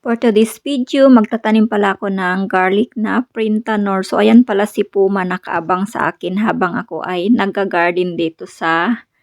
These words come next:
aming backyard. So, ayan si Puma nakatingin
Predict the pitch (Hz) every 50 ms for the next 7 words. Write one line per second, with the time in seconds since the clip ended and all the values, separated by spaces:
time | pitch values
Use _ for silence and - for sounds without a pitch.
0 | _ _ _ _ _ _ _ 302 196 196 202 208 208 208 208 214 220 214 220 208
1 | 180 185 185 185 - - 190 190 190 190 175 165 160 156 160 170 - - - 202
2 | 165 160 185 185 226 247 - - - - - - 208 202 220 208 196 185 180 185
3 | 180 208 - - - - 185 175 180 185 190